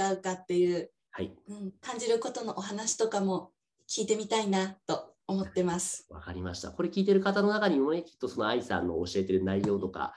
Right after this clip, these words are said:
Speaker 2: そのレッスン教材とか見て面白そうって思ってくれた方いると思うんですけど、そういう方に対して、じゃあここにアクセスしてくればつながれますよっていうものは何かありますか？
Speaker 1: あー、そうですね。私は
Speaker 2: うんうん。
Speaker 1: プレッ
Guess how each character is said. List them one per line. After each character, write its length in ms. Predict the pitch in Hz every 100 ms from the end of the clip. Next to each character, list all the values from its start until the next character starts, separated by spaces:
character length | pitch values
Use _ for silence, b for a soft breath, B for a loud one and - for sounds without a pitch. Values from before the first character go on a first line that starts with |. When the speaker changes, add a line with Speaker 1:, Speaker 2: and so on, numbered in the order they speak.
| B B -
Speaker 2:
そ 100 | 90
の 80 |
レ 120 | 85 90
ッ 20 |
ス 180 | - 92
ン 60 |
教 220 | 101 107
材 160 | 107 85
と 60 | 87
か 80 |
見 120 | 82 80
て 80 |
面 160 | 80 101
白 180 | 127 127
そ 140 | 143
う 20 |
っ 20 | 131
て 60 |
思 120 | 120
っ 20 | 120
て 80 |
く 80 | 117
れ 40 | 107
た 100 | 107
方 200 | 107 127
い 80 |
る 100 | 131
と 60 | 127
思 120 | 107
う 20 | 104
ん 20 |
で 20 |
す 40 | 101
け 80 |
ど、 80 | 104
そ 200 | 101 226
う 60 | 240
い 40 |
う 80 | 240
方 200 | 247 254
に 120 | 247
対 220 | 247 240
し 80 | 240
て、 260 | 269 233 - B B
じ 80 | 175
ゃ 40 |
あ 20 | 165
こ 100 | 165
こ 100 | 180
に 120 | 180
ア 60 |
ク 60 | 180
セ 120 | -
ス 100 | -
し 140 | - -
て 80 |
く 100 | 156
れ 80 | 196
ば 140 | 185 175
つ 100 | 139
な 80 |
が 80 | 123
れ 80 | 131
ま 140 | 156
す 100 | 156
よ 120 | 196 214
っ 60 |
て 100 | 180
い 20 |
う 140 | 127 104
も 100 | 104
の 60 | 90
は 40 |
何 200 | 98 95
か 80 | 76
あ 20 |
り 80 | 82
ま 100 | 92
す 120 | -
か？ 260 | - 147 - _ - - _ - - _ B
Speaker 1:
あ 300 | - 311 302 277
ー、 20 |
そ 300 | - - 349
う 40 |
で 80 | 285
す 140 | - 247
ね。 300 | 247 - - _ _ -
私 420 | - - 285 311
は 260 | 311 302 - _ _ _
Speaker 2:
う 60 | 190
ん 20 |
う 20 |
ん。 40 | 185
Speaker 1:
プ 40 |
レ 140 |
ッ 40 | 320